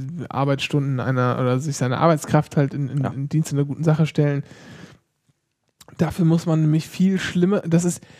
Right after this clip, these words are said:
Speaker 1: das ist viel schlimmer als Geld zu bezahlen,
Speaker 2: Ja.
Speaker 1: weil Geld zu bezahlen ist, ah, das tut mir jetzt verdammt weh, diese
Speaker 2: Ja, aber ich
Speaker 1: fünfhundert
Speaker 2: hab's
Speaker 1: Euro bezahlen
Speaker 2: aber
Speaker 1: zu
Speaker 2: ich hab's,
Speaker 1: müssen.
Speaker 2: äh, nächsten Monat vergessen.
Speaker 1: Aber das ist im Zweifel, äh,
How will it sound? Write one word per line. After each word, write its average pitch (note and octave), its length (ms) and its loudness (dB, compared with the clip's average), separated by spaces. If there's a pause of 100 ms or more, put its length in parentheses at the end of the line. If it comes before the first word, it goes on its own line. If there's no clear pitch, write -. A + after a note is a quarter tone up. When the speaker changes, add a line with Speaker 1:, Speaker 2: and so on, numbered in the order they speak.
(280)
Speaker 1:
das E3+ 240 2
ist E3+ 80 -4
viel G3+ 200 -2
schlimmer F#3+ 320 4
als D3+ 200 -4
Geld E3+ 200 2
zu - 120 -8
bezahlen, C#3+ 680 -2
Speaker 2:
Ja. - 140 -20
Speaker 1:
weil D#3 240 2
Geld E3+ 260 0
zu F#3+ 120 -6
bezahlen E3 460 0
ist, E3 220 2
ah, F3 300 -2
das D3+ 140 -4
tut - 160 -12
mir E3+ 80 2
jetzt D3 120 -2
verdammt E3 440 -4
weh, E3 180 2
diese C#3+ 340 -6 (340)
Speaker 2:
Ja, F#3 140 6
aber G3 140 6
ich - 60 4
Speaker 1:
fünfhundert F3+ 220 4
Speaker 2:
hab's - 60 -4
Speaker 1:
Euro F3+ 220 4
bezahlen D#3 340 -2
Speaker 2:
aber F3 80 6
Speaker 1:
zu F#3+ 60 6
Speaker 2:
ich F#3+ 40 6
hab's, D#3+ 200 0
Speaker 1:
müssen. E3 100 -8
Speaker 2:
äh, F#3 160 2
nächsten F#3 260 -2
Monat E3 180 -2
vergessen. D3+ 360 -6 (400)
Speaker 1:
Aber D#3+ 200 2
das E3 220 0
ist - 240 -4
im E3+ 140 0
Zweifel, F#3 680 0
äh, E3 260 4